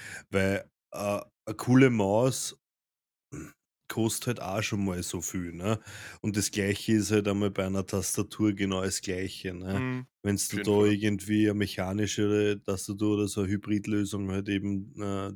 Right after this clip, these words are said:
Speaker 1: zu, anschaffst, dann musst halt auch schon mal mindestens mit einem Hunderter rechnen, ne? Und von daher bist du eigentlich relativ gut aufgestellt. Und ich bin ja sowieso, äh, gu-, äh, schon ein Fan worden von der P S fünf,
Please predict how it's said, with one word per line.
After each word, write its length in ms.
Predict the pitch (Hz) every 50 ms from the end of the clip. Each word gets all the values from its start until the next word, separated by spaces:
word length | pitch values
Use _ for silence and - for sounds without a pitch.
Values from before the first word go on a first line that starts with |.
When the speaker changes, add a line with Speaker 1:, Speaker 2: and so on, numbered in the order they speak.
| 101 - _
Speaker 1:
zu, 500 | _ - - - 107 104 101 95 92 - _ _ _ _ -
anschaffst, 680 | 92 98 98 98 95 - 107 104 98 - - - - - _ - - - - - - _
dann 140 | 113 104 104
musst 320 | 107 117 120 110 - - 117
halt 140 | 107 98 - -
auch 180 | 95 101 110
schon 220 | 101 - 113 104 101
mal 140 | 104 104
mindestens 600 | 104 101 107 113 117 113 110 104 - - 110 95
mit 140 | 107 107 104
einem 140 | 107 104 92
Hunderter 380 | 95 104 110 110 104 98 95 87
rechnen, 480 | 85 82 92 - - - 95 90 87 90
ne? 160 | 101 107 - - - - - - - - _ _ _ _
Und 120 | - 104 101
von 180 | - 113 92
daher 380 | - 107 107 113 113 120 120 113
bist 360 | - - 117 110 - - -
du 60 | 120 113
eigentlich 260 | 107 107 101 92 95
relativ 420 | 104 104 107 107 101 101 98 - -
gut 140 | 107 98 95
aufgestellt. 640 | 95 101 101 - - - - - - 98 92 - - - - - - - -
Und 260 | - 110 110 107 101
ich 180 | 135 123 101 -
bin 240 | - 117 120 135 139
ja 140 | 131 127 113
sowieso, 960 | - - 117 113 113 113 104 - - 117 113 120 131 143 151 147 139 - - _ _ _
äh, 380 | 104 107 104 104 104 104 95 78 - - _ _ _ -
gu-, 220 | 110 117 127 135
äh, 200 | 117 110 98 - - -
schon 320 | - - 151 160 170 151
ein 60 | 117
Fan 420 | - - - 110 104 123 139 131 117
worden 320 | 117 117 127 135 151 147
von 140 | - 139 127
der 80 | 123
P 200 | - - - 123 127
S 160 | 135 - -
fünf, 560 | - - - 131 131 151 170 185 - - -